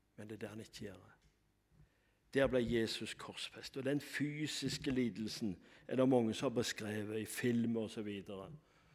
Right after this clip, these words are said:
Passion of the Christ, for eksempel, så, som beskriver den fysiske smerten. Det har vært helt forferdelig. Han ble hengt på korset. Han ble antageligvis kvelt.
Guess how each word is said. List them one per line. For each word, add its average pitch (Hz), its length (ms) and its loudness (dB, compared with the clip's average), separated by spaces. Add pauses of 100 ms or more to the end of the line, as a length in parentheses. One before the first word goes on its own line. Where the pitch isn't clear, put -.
(320)
Passion 127 340 -2
of 117 140 0
the 117 60 0
Christ, 110 680 -4 (280)
for 113 180 0
eksempel, 107 580 -4 (960)
så, - 240 -4
som 120 200 -4
beskriver 117 580 -2
den 110 120 -4
fysiske 101 840 -6 (500)
smerten. - 560 -10
Det - 80 -8
har 131 80 2
vært 131 240 4
helt 143 180 0
forferdelig. 120 720 -6 (760)
Han 110 100 -10
ble 117 100 0
hengt 127 340 0
på 120 120 -6
korset. 120 440 -8 (1700)
Han 123 200 -2
ble 127 100 2
antageligvis 123 540 -2
kvelt. - 720 -2